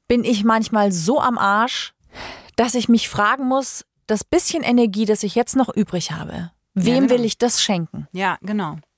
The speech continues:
Speaker 1: Und dann bleiben da nicht viele Menschen. Dann sind es manchmal nur genau diese fünf Menschen, die ich mir auch auf diesen Zettel geschrieben habe. Und für diese Menschen schaffe ich es dann irgendwie grad noch an dem Tag zu fragen, wie geht's dir heute?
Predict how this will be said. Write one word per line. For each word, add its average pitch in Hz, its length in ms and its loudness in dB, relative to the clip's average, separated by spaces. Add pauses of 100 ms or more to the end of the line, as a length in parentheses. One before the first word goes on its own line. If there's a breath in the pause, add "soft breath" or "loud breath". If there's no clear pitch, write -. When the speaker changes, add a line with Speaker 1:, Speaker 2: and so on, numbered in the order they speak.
(600 loud breath)
Speaker 1:
Und 226 180 2
dann 247 220 2
bleiben 233 280 0
da 381 60 -2
nicht 233 160 -2
viele 202 220 -2
Menschen. 175 280 -2
Dann 202 80 2
sind 240 160 -2
es 330 80 -4
manchmal 269 320 0
nur 294 140 0
genau 233 260 2
diese 247 220 0
fünf 320 260 -2
Menschen, 269 320 -2
die 240 60 -2
ich 226 80 -4
mir 220 160 2
auch 208 60 0
auf 214 100 -4
diesen 196 240 -4
Zettel - 280 -2
geschrieben 175 460 -6
habe. 160 360 -4 (340 loud breath)
Und 208 120 2
für - 160 -2
diese 311 320 0
Menschen 285 440 0 (240)
schaffe - 340 0
ich - 220 -4
es - 120 -6
dann 180 200 -6
irgendwie 277 340 0
grad 208 240 0
noch 226 140 0
an 208 180 0
dem 220 200 2
Tag 208 320 -2 (420 soft breath)
zu - 160 -4
fragen, 196 320 0
wie 190 80 0
geht's 175 220 -4
dir 165 120 -6
heute? 165 320 -8